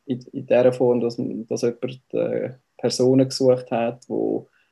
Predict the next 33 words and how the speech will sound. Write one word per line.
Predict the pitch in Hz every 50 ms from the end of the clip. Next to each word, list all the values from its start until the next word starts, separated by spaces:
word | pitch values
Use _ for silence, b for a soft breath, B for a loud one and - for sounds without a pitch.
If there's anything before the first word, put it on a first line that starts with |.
| _ _ _
das | - -
Logo | 127 123 131 143 147 143 - 147 143 143 139
nochmal | 135 139 139 135 135
überarbeitet, | 135 131 135 131 127 127 131 135 139 - - 127 123 123 123 127 127 127 - 123 127 131 131
das | 127 - -
Logo | 117 113 120 131 131 135 131
optimiert | 131 131 - - 131 127 123 127 127 127 131 131 131 127
oder | 113 104 120
sogar | 123 110 110 113 110
ein | 110 -
neues | 123 113 123 135 139 - -
Logo | 143 135 135 131 - 139 131 131 131 - _ _ _ _ _ _ _ _ -
kann | 135 135 127
erstellen. | 113 135 135 - - - 131 131 131 127 131 131 131 - _ _ _ _ _ _ _ _ _ _ _ _ -
Und | - 127 127 131
im | 127 123
Bereich | 117 120 117 113 120 131 127 - -
Bildung, | - 139 139 143 135 139 135 135 -
Beratung | 131 127 120 120 127 139 135 - - 131 131
gibt's | - 131 127 - -
halt | 131 120 120 123
auch | 107 113 120 131
immer | 135 135 139 135 131
wieder, | 139 135 135 - 135 131 131 131 131 131 131 - _ _ _ _ _ _ _ _ _ - _ _ _ _ -
ähm, | - - - 113 117 123 127 127 - - -
Aufträge, | 151 151 147 - - - 139 135 131 131 131 123
wo | 120
es | 120 120 -
mehr | 123 123 127 131
darum | 131 135 127 123 120
geht, | 120 123 117 117 120 123 123 - - -
wo | 113 113 113
jemand | 117 127 - - 127 131